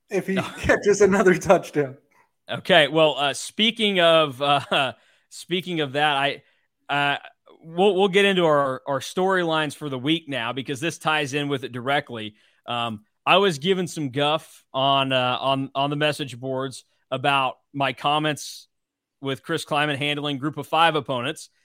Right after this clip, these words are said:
Speaker 2: um, people that he has lost to twice in his first four years at K-State, being Arkansas State and Tulane. And
Speaker 1: And Navy. And Navy.
Speaker 2: A-, and Navy, yeah, good, great point. Uh, I, I,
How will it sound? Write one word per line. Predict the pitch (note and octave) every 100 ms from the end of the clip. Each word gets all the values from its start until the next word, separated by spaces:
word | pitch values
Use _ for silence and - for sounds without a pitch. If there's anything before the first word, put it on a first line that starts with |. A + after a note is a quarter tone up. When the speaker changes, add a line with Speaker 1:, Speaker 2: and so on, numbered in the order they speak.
| _ _
Speaker 2:
um, | A#2 A#2 A2+ A2+ _ _
people | C#3+ C3+ D#3
that | D3+
he | E3
has | E3 D3
lost | D#3+ F#3 -
to | G#3+
twice | G#3 G#3+ G#3+ G3+ - -
in | D#3
his | D3+ C#3 - _ _ _
first | - E3 -
four | E3 D3
years | C3+ C3+ B2
at | -
K-State, | C3 B2 - C3+ C3+
being | C3 C3+
Arkansas | C3+ C#3+ - C3+
State | - D3+ C#3+
and | B2
Tulane. | - B2+ D3 C#3 A#2 A2 _ _ _
And | B2+ C3 C3+
Speaker 1:
And | C3 F#3+ G3
Navy. | C3 C3 _ _ D3+
And | D3+
Navy. | D#3+ G3 E3
Speaker 2:
A-, | - E3
and | F3+ G3+
Navy, | A3 C4 F#3
yeah, | C#3+ F3+ D#3+
good, | C#3+ D#3+ C3+
great | C#3 D#3+
point. | - G#3+ D#3 C#3+
Uh, | C#3 C3
I, | C3+ C#3 B2
I, | C3+ D3+